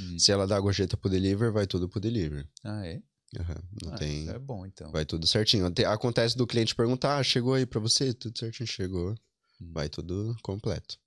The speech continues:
Speaker 1: E qual é a eti-, etiqueta? <laughs>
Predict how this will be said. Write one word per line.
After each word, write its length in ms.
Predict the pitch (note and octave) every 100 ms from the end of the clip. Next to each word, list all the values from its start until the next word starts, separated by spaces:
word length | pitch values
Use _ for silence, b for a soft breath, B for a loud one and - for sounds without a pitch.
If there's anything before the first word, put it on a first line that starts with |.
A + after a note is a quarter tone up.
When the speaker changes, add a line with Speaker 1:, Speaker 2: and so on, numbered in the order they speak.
| _ b b b b _ -
Speaker 1:
E 360 | D#3 E3 D#3 -
qual 160 | F#3+
é 180 | G#3 F#3+
a 20 |
eti-, 280 | E3+ - C#3 - -
etiqueta? 1160 | B2+ C#3+ C#3+ - C3+ - A#2+ A#2 - A#2+ A#2 - -
<laughs> 500 | - - G#2 -